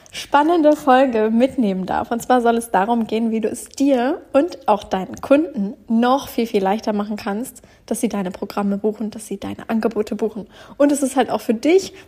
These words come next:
wirklich leichter ist, genau das verkauft zu bekommen.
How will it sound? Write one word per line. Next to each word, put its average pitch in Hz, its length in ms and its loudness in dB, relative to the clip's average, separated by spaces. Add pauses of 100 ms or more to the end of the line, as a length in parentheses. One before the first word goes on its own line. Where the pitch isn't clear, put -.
wirklich 202 280 -6
leichter 208 480 0
ist, 196 320 -6 (280)
genau 202 240 0
das 202 320 -2
verkauft - 440 -4
zu - 120 -10
bekommen. 196 400 -6